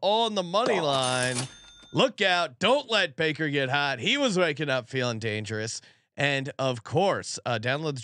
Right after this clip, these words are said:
DraftKings Sportsbook app now and use code S G P. New customers bet just five bucks to get two hundred instantly in bonus bets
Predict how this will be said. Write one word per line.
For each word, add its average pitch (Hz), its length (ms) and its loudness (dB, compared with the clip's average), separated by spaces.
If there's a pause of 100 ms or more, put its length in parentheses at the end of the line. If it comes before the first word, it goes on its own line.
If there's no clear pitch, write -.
DraftKings 127 380 -2
Sportsbook 127 380 -4
app 120 180 0
now 127 160 0
and 196 80 -2
use 185 120 -6
code 170 160 0
S 160 120 0
G 160 120 -4
P. 208 260 0 (300)
New 233 120 2
customers 220 460 0
bet 165 180 0
just 165 200 -4
five 175 240 2
bucks 180 240 -2
to 156 80 -6
get 156 180 -2
two - 140 -4
hundred 175 260 0
instantly 208 540 0
in 170 80 -2
bonus 175 280 0
bets 190 240 0